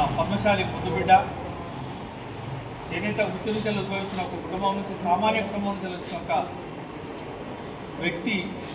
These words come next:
ఈరోజు అంచెలంచెలుగా ఎదుగుతూ, పైసా పైసా అంటే వెళ్ళలేని పరిస్థితిలో ట్యూషన్లు చెప్పుకుంటూ బతుకుతూ, ఇవాళ ఒక ఐఏఎస్ ఆఫీసర్గా,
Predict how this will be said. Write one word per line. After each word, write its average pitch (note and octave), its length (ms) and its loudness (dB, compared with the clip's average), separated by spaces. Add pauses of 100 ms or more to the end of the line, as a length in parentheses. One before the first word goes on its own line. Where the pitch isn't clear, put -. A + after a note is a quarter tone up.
(140)
ఈరోజు G3+ 300 4 (140)
అంచెలంచెలుగా G#3 680 6
ఎదుగుతూ, G3 360 2 (680)
పైసా F3+ 300 2
పైసా G#3+ 260 4 (240)
అంటే E3 200 -2 (440)
వెళ్ళలేని G3 480 2
పరిస్థితిలో F#3 440 0 (1500)
ట్యూషన్లు G#3+ 420 4
చెప్పుకుంటూ G3 460 -4
బతుకుతూ, F#3 380 -4 (800)
ఇవాళ D#3+ 260 2
ఒక - 100 -6 (140)
ఐఏఎస్ G3 440 6
ఆఫీసర్గా, F3 480 4